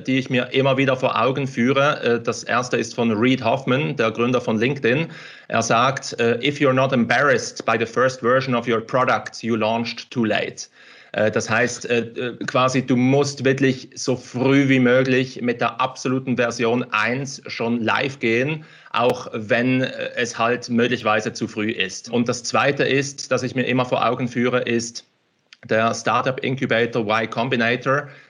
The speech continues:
sagt immer zwei Dinge. Sie sagen, "Build something people want." Das heißt, du musst wirklich bedürfnisgerecht, äh, das bauen, was die Leute wirklich wollen.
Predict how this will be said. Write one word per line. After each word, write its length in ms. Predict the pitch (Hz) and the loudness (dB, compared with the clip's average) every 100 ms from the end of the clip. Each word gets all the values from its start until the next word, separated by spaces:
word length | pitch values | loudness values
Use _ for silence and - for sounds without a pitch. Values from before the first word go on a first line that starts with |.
| - | -10
sagt 360 | - 113 117 - | -2 0 0 -2
immer 260 | 127 117 | 0 0
zwei 320 | - 107 110 | -2 0 0
Dinge. 360 | 107 104 113 98 | 0 0 0 -2
Sie 160 | - 113 | -4 -4
sagen, 460 | 107 107 117 110 | 0 0 0 0
"Build 260 | 110 143 147 | 2 0 0
something 460 | 151 131 135 127 120 | -2 -2 0 -2 0
people 360 | 131 127 107 | 0 2 2
want." 460 | 101 123 190 202 - - _ | 2 2 0 -4 -12 -20 _
Das 140 | - 120 | -6 -2
heißt, 180 | 110 - | -2 0
du 60 | |
musst 200 | 120 117 | 0 0
wirklich 420 | 123 135 131 - - | 0 2 0 -2 -4
bedürfnisgerecht, 1300 | 117 113 131 151 156 139 - 123 131 - - - | -2 2 2 2 0 0 0 2 0 -2 -8 -10
äh, 180 | - 110 | -6 -4
das 300 | 113 120 - | -2 -4 -4
bauen, 440 | - 104 127 147 | 0 2 2 0
was 140 | 117 113 | -2 0
die 100 | 120 | 0
Leute 320 | 110 120 113 | 2 0 0
wirklich 320 | 117 113 90 | -2 -2 -2
wollen. 440 | 98 117 165 196 | 0 2 2 0